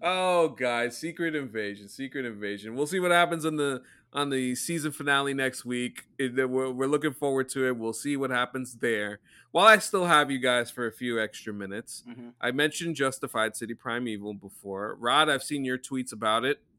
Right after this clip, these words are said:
Speaker 2: All the
Speaker 1: and
Speaker 2: way
Speaker 1: it,
Speaker 2: caught
Speaker 1: it
Speaker 2: up.
Speaker 1: delighted it. It, it has, it has delighted me. What, what has your journey been like watching this? Because I will say this personally for me, just I followed that show since it was on, so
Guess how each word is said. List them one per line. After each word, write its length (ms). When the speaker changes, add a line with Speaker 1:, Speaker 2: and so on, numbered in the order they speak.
Speaker 2:
All 200
the 60
Speaker 1:
and 60
Speaker 2:
way 80
Speaker 1:
it, 80
Speaker 2:
caught 200
Speaker 1:
it 60
Speaker 2:
up. 100
Speaker 1:
delighted 400
it. 180
It, 120
it 260
has, 500
it 140
has 300
delighted 460
me. 300
What, 440
what 200
has 260
your 160
journey 400
been 280
like 220
watching 460
this? 160
Because 240
I 120
will 100
say 220
this 180
personally 520
for 180
me, 340
just 260
I 100
followed 400
that 160
show 640
since 280
it 80
was 140
on, 480
so 400